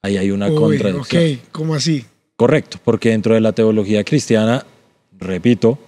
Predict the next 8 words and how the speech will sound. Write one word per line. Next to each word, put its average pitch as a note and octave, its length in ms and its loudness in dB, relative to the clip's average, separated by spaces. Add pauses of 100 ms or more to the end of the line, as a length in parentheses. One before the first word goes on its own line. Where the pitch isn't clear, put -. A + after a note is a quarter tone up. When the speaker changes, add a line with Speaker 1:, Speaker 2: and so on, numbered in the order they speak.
(140)
Speaker 1:
<laughs> - 720 -8
ojalá G2+ 480 0
no A2+ 120 -4
me A2 80 0
esté A#2+ 180 -2
equivocando, A#2 580 0
pero, C3 460 0 (160)
eh, G2+ 360 0